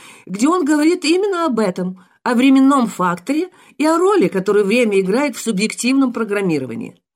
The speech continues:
Но обратите внимание на то, что мой отец использует терминологию разделения функций головного мозга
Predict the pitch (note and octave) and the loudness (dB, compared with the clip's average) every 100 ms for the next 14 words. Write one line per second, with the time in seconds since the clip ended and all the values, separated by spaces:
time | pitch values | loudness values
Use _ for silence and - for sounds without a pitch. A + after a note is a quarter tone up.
0 | _ _ _ _ - C#3+ F#3 G3 G#3+ B3+ | _ _ _ _ -6 -2 0 0 0 -2
1 | C4+ E4 F4+ D#4+ B3 A3 A3 A3+ D4+ D4+ | -4 -2 0 2 2 2 2 0 0 -2
2 | C#4 C4 B3 A#3 D4 F4+ - _ _ - | -2 0 0 -2 -4 -6 -8 _ _ -4
3 | C4+ - C4+ D#4 D4 D#4+ C4+ A#3+ B3+ A#3+ | -4 -2 -2 0 0 0 0 0 0 0
4 | A#3+ D#4 C4 D4 C4 A3+ C#4+ D#4 E4+ E4 | 0 0 0 0 0 -2 0 0 2 0
5 | E4 - C4 A3 - F#3+ G#3 G#3+ A3 G#3+ | -2 -4 -4 -4 -4 -2 -2 0 0 0
6 | A3+ G#3+ E3 D#3 | 2 2 0 -4